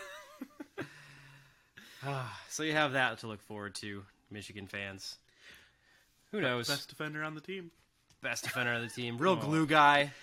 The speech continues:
Speaker 1: Uh, heart and soul of this team, really. So.
Speaker 2: He really was when he was a bench player and just super hyped on the bench.
Speaker 1: Mm-hmm.
Speaker 2: Loved him.
Speaker 1: Who knows? You know, pressure makes diamonds, so maybe this is where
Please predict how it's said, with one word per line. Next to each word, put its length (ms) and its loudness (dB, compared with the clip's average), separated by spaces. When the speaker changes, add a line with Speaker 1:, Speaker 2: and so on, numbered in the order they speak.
Speaker 1:
Uh, 420 0
heart 220 0
and 100 -8
soul 240 -8
of 60 -8
this 160 -8
team, 320 -12
really. 320 -12
So. 140 -12
Speaker 2:
He 60 -4
really 200 -2
was 320 -4
when 100 -8
he 120 -6
was 120 -10
a 40 -10
bench 340 -4
player 300 -8
and 180 -12
just 220 -8
super 260 -6
hyped 280 -4
on 120 -6
the 60 -12
bench. 440 -8
Speaker 1:
Mm-hmm. 420 -6
Speaker 2:
Loved 220 -2
him. 160 -10
Speaker 1:
Who 120 -2
knows? 380 2
You 100 -4
know, 160 4
pressure 360 2
makes 260 2
diamonds, 440 6
so 120 -4
maybe 240 0
this 220 -2
is 120 -4
where 520 6